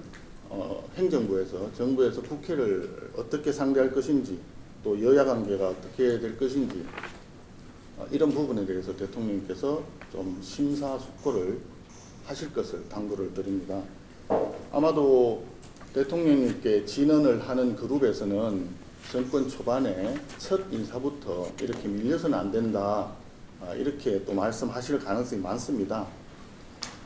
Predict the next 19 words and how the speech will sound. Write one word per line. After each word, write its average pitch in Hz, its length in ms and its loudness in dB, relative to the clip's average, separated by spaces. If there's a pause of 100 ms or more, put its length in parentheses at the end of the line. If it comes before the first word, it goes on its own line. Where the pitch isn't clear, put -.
(240)
그런데 151 300 2
국회를 196 680 4
이렇게 131 240 2
우습게 127 720 0
아는 113 460 2
분이 104 600 2
총리가 123 720 2
되었을 127 420 2
경우에, 104 500 4 (960)
어, 90 160 -10
그것이 139 300 4
과연 113 440 0
이재명 151 680 2
정부의 113 540 2
성공, 98 480 -2 (200)
또 95 280 2
이재명 135 600 4
대통령의 147 720 0
성공에 107 840 0